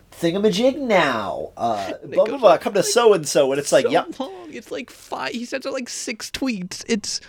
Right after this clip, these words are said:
Speaker 2: like, you, you, s-, you get the joke,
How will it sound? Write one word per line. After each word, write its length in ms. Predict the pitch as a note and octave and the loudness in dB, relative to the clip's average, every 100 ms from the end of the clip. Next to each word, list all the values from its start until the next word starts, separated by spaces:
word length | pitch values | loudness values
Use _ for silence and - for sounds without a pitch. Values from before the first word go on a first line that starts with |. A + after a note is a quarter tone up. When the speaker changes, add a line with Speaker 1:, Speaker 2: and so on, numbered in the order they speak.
| - - - _ _ _ _ _ | -20 -20 -20 _ _ _ _ _
Speaker 2:
like, 300 | G3+ A3 G3+ | -6 -6 -6
you, 80 | G3+ | -8
you, 140 | G3+ | -4
s-, 240 | F#3+ - G#3 | -2 -4 -6
you 100 | F#3 | -8
get 300 | - A3 A#3 | -2 -2 0
the 140 | A#3+ | -2
joke, 640 | F3 D#3+ F#3+ B3 - - | 0 2 4 4 0 -18